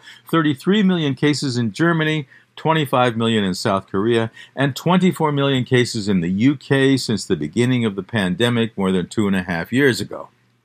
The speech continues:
On the fatal front, worldwide, current numbers of deaths due to covid are officially at six point six million, while covid deaths here in the United States, according to Johns Hopkins and other credible sources, are presently at one point one million.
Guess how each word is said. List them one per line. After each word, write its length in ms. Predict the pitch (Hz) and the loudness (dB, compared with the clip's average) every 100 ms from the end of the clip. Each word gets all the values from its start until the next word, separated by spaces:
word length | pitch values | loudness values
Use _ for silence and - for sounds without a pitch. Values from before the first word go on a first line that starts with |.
| _ _ _ _ _ - | _ _ _ _ _ -2
On 120 | 127 | 0
the 80 | 143 | 2
fatal 280 | 165 170 165 | 2 0 0
front, 320 | 160 165 95 | 0 -2 -2
worldwide, 880 | 107 147 165 151 127 131 127 131 131 | 0 2 2 0 0 2 2 2 -2
current 360 | - 143 143 131 | -2 0 0 0
numbers 380 | 139 131 135 | -2 0 -2
of 140 | 127 113 | -2 -2
deaths 300 | 131 135 - | 0 0 -2
due 120 | 139 | -4
to 80 | 127 | -2
covid 380 | 127 135 139 143 | 0 0 0 0
are 140 | 127 | 0
officially 580 | 120 - 131 - 127 123 | 0 0 -2 -2 0 0
at 140 | 104 | -2
six 380 | - - 139 - | -6 -2 -2 -4
point 300 | - 127 98 | -4 -4 -4
six 340 | - 123 - | -2 -2 0
million, 500 | 117 123 156 165 175 - - - _ - | -2 0 2 2 -2 -6 -18 -20 _ -2
while 180 | 110 | 0
covid 440 | 107 - 135 120 107 | 0 0 2 2 0
deaths 300 | 120 113 - | 0 0 0
here 140 | 123 | 0
in 80 | 113 | 0
the 60 | 104 | 0
United 320 | 101 101 95 | 0 0 -2
States, 440 | - 160 156 - | 0 0 0 -2
according 340 | - 117 107 95 | -6 -2 0 0
to 80 | |
Johns 380 | 87 101 87 92 | -2 -2 -2 -2
Hopkins 560 | - 139 147 139 131 110 | -2 -2 0 -2 -2 -2
and 140 | 98 | -4
other 240 | - 117 110 | -2 -4 -2
credible 400 | 123 107 95 98 | -2 -2 -2 -6
sources, 580 | - 127 120 127 117 - - - | -2 -2 -2 -4 -6 -10 -20 -8
are 140 | - 151 | -2 0
presently 520 | - 127 113 117 113 | 2 0 0 2 2
at 120 | 78 | 0
one 260 | 92 98 98 | 0 0 -2
point 340 | 101 95 - | -2 -4 -4
one 340 | 87 82 78 92 | -6 -8 -6 -2
million. 480 | 127 135 131 131 | 0 2 0 0